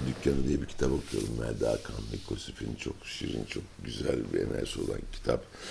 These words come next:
Bir de, e, Dikmen Gürüne yazılar var, onu okuyorum. E, karıştırıyorum kütüphaneyi tekrar. Neler beni tekrar heyecanlandırabilir? E, veya gidiyorum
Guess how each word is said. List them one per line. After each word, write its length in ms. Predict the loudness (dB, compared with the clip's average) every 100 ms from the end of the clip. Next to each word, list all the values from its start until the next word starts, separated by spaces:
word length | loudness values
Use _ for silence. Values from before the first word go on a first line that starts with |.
| -6 -8 -4 -2 2
Bir 80 | 8
de, 160 | 10 10
e, 420 | 8 4 4 4
Dikmen 420 | 0 2 4 6
Gürüne 280 | 6 8 8
yazılar 460 | 8 8 6 6 6
var, 180 | 6 2
onu 300 | 4 4 4
okuyorum. 600 | 2 -2 -2 2 4 2 -2 -8 -8 -8 -8 -10 -10 -10 -8 10
E, 300 | 12 12 12 12
karıştırıyorum 600 | 12 12 12 12 12 12
kütüphaneyi 600 | 12 0 8 10 10 6
tekrar. 460 | 8 6 8 8 10
Neler 440 | 10 8 6 6
beni 220 | 4 4 2 4
tekrar 320 | 2 4 4
heyecanlandırabilir? 1300 | 4 4 4 4 2 2 4 4 2 2 0 0 -2
E, 60 | 0 2 2 0 0 0 2 2 0 6
veya 200 | 8 8
gidiyorum 460 | 6 6 6 4